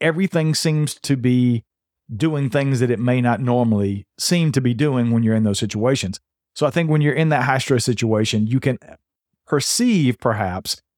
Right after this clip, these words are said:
that these things are moving at lightning speed or they're moving faster than you've ever seen anything move.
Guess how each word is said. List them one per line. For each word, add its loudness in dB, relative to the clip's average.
that 0
these -2
things 0
are 0
moving 0
at 0
lightning 0
speed 0
or 0
they're -2
moving 0
faster -2
than 2
you've 0
ever 0
seen -2
anything 0
move. 0